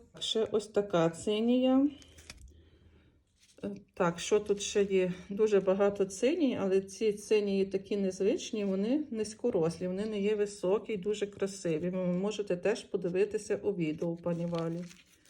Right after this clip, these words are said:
Так, ще в мене ось такий буде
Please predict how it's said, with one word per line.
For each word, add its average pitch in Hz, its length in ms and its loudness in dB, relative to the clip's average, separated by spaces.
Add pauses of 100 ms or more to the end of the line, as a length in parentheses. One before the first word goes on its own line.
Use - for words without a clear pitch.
(920)
Так, 156 300 2
ще 214 440 2 (680)
в 190 100 -4
мене 196 320 2
ось 208 180 0
такий 202 640 0 (340)
буде 190 680 2